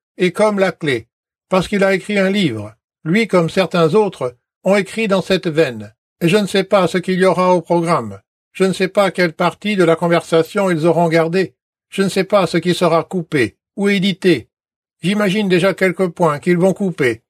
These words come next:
Ce sera probablement de moi, mais quoi qu'il en soit, je vais vous donner une idée de la tendance. Lorsque j'ai rencontré pour la première fois monsieur Wheeler dans la salle de maquillage, il m'a demandé qui j'étais,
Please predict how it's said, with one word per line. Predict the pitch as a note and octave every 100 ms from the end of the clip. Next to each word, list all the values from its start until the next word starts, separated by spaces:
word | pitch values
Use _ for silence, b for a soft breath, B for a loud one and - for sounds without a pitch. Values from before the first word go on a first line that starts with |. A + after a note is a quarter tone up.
| _ _
Ce | - F#3+
sera | G#3 F3+ E3+ C#3+
probablement | - G3 G3+ G3+ G3 G3
de | F#3+
moi, | F3+ C#3+ A2 C#3+
mais | E3+
quoi | G#3+ G#3+
qu'il | G#3+ G3+
en | F3+
soit, | F#3+ D#3 A#2 _ _ -
je | D#3+
vais | G3 G#3+
vous | G#3+
donner | G3+ G3 E3 B2+ -
une | G3 G3+
idée | F3+ F#3
de | F#3
la | F3+ F3+
tendance. | F3 F3 F3 G#2+ - - _ _ _ _
Lorsque | D#3+ G3+ F#3+ F3+
j'ai | D#3+
rencontré | E3 E3 E3 D3+ - G3 A#3
pour | A#3 D#3
la | D#3
première | - D3+ C#3 -
fois | F#3+ A3
monsieur | F3+ D#3 D#3 D3
Wheeler | D#3+ D3+ D#3 G#3 E3+ C3+ B2+
dans | C#3
la | C3+
salle | B2 E3+ E3 D3+
de | C3+
maquillage, | C3 C3 E3+ G#3 G#3+ C#3 A2 - _ _ -
il | F#3+
m'a | F#3+
demandé | F#3 G3+ G3 G#3
qui | G3+ E3+
j'étais, | F3 - A2+ G#2